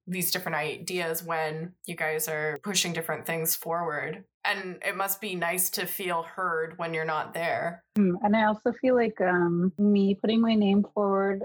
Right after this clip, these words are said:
Speaker 2: like, I'm hoping there's already, like, um, one other person that's, like, l-, like, younger than me. So I feel like, I feel like there's, we should be, like, paving a way for more younger, like, more of the younger generation to be able to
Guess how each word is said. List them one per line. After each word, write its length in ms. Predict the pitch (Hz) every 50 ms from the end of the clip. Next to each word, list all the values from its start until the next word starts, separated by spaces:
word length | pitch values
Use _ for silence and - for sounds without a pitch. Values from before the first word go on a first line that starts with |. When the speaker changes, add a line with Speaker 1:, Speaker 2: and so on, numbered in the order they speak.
| - -
Speaker 2:
like, 200 | 190 202 208 202
I'm 160 | 208 202 202 202
hoping 560 | 208 202 196 202 - - 208 202 196 196 190
there's 220 | 196 214 226 214 -
already, 340 | 226 220 214 214 214 240 254
like, 160 | 254 254 233 - 214
um, 260 | 196 190 185 185 185 - _ _ _ _ _ _ _ _
one 160 | - 214 208 208
other 200 | 202 185 190 190
person 420 | 190 - 190 190 - - 226 214 208
that's, 380 | 196 170 175 - _ - -
like, 220 | 190 185 180 175 - -
l-, 280 | 190 185 185 180 185 - _
like, 220 | 208 196 190 185 185 - _ -
younger 380 | 196 190 180 185 196 226 240 240
than 180 | 262 262 254 254
me. 260 | 262 269 269 269 262 262 - _
So 80 | 214
I 100 | 196 190 196
feel 180 | - 233 226
like, 280 | 220 214 208 202 196 - _ - - - _ _ _ _ _
I 100 | - 214
feel 240 | 208 - - 214 202
like 260 | 196 196 190 190 185 190 -
there's, 840 | - 196 196 196 196 190 190 190 196 196 190 - - - - - - _ _ _ _ _ _ _ _ _ _ _ _
we 140 | 226 220 202
should 200 | - - 233 202
be, 140 | 220 220 226
like, 220 | 214 208 202 - -
paving 300 | 233 226 214 208 214 208
a 140 | 202 196
way 300 | 190 190 190 190 185 190 196 -
for 80 | - 196
more 340 | 196 180 170 180 180 180 185
younger, 760 | 180 180 180 175 170 170 175 170 180 175 170 165 170 170 - -
like, 180 | 190 180 -
more 200 | - 196 185 185
of 80 | 190 185
the 80 | 202 202
younger 320 | 190 185 185 180 190 185
generation 640 | 180 196 185 180 180 170 175 180 175 - - 233 208
to 80 | 214
be 100 | 190 196
able 200 | 185 175 175 185
to 60 | 180